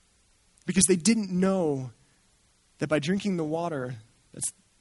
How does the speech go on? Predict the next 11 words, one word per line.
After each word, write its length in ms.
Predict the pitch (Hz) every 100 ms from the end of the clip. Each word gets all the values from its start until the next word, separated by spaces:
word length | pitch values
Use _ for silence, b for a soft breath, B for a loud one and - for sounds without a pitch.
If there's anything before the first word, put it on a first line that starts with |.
| _ 156
got 220 | 143 -
pond 320 | - 190 190
scum 400 | - 143 131 120
on 220 | 120 120
it, 100 | -
where 220 | 143 147
the 180 | 143 147
pigs 480 | 139 - 180 156 139
and 80 | 135
the 80 | 135
cows 480 | - 165 151 143